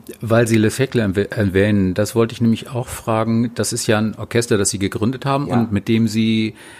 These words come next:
Speaker 1: immer genau passend zur Entstehungszeit des jeweiligen Stücks die passenden Instrumente
Speaker 2: Ja.
Speaker 1: verwenden. Was einerseits stelle ich mir extrem aufwendig ist, immer die richtigen Instrumente zu finden. Aber wie läuft das praktisch? Also wenn Sie jetzt ein Berlioz-Stück spielen von,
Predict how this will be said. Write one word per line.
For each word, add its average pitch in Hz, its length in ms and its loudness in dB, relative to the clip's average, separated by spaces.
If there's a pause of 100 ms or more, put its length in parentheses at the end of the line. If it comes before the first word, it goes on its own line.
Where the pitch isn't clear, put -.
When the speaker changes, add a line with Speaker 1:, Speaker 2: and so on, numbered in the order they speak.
(240)
Speaker 1:
immer 147 240 2
genau 120 420 2
passend - 600 -4
zur 113 160 0
Entstehungszeit 120 1080 -2 (260)
des 104 240 0
jeweiligen 110 460 0
Stücks - 460 -4
die 113 240 0
passenden 113 600 -2
Instrumente 101 840 0
Speaker 2:
Ja. 87 160 -8 (340)
Speaker 1:
verwenden. 90 640 -2
Was - 180 -2
einerseits 113 560 2
stelle 107 200 2
ich 107 120 -4
mir 104 80 -4
extrem - 500 -4 (500)
aufwendig 139 680 0
ist, 202 280 0
immer 151 240 4
die 113 140 2
richtigen 110 400 0
Instrumente 104 540 -2
zu - 100 -12
finden. - 180 -6
Aber 107 160 -2
wie 117 100 -2
läuft 131 260 0
das 113 120 0
praktisch? - 560 -2
Also 95 200 0
wenn 107 140 4
Sie 110 120 0
jetzt 110 220 0
ein 104 120 0
Berlioz-Stück 101 680 0
spielen 123 400 -4
von, 110 580 0